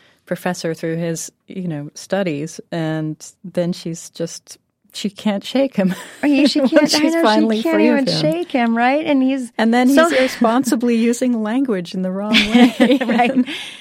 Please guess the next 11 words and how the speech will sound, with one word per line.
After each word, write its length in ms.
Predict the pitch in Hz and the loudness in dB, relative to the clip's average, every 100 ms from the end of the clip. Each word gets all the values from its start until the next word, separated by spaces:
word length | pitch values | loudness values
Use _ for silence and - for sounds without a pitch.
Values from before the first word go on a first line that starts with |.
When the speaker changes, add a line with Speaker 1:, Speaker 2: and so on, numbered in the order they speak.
| - _ | -20 _
Speaker 2:
right. 500 | 311 294 302 269 - _ _ _ - | -4 -2 0 -2 -4 _ _ _ -4
You 100 | 247 | -2
know, 120 | 233 | 0
this, 260 | 247 277 - _ _ - | -2 -4 -12 _ _ -2
a 80 | 254 | 0
lot 200 | 269 302 | 2 0
of 80 | 240 | -2
her 80 | |
stories 480 | 226 - 220 240 208 | -6 -4 -4 -2 -2
are 100 | 190 | -4
about 460 | 185 175 170 - | -4 -4 -6 -8